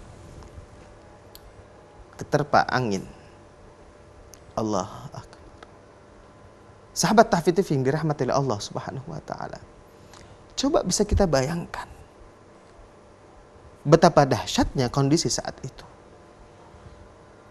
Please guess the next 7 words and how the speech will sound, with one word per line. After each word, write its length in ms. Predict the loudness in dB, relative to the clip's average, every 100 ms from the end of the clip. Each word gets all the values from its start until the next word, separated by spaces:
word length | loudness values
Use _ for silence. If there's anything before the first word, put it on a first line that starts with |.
| -20 -20 -20 -20 -20 -20 -20 -20 -20 -20 -20 -20 -20 -20 -20 -20 -20 -20 -20 -20 -20 -20 -20 -20 2
Jangankan 640 | 10 10 12 10 8 6 8
gunung 400 | 10 10 10 10
yang 80 | 8
berterbangan, 640 | 6 6 4 2 0 -8 -12 -20 -20 -20 -20 -20 -20 -20 -20 -20 -20 -20 -20 2
batu 320 | 10 10 12 8
kerikil 640 | 10 10 12 12 12 10
pun, 320 | 8 8 2